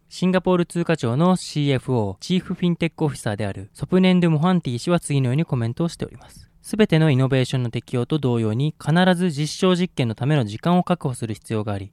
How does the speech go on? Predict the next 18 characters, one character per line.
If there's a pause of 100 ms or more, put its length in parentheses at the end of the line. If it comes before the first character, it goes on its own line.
さ
ら
に
商
業
化
す
る
た
め
の
時
間
が
必
要
で
す。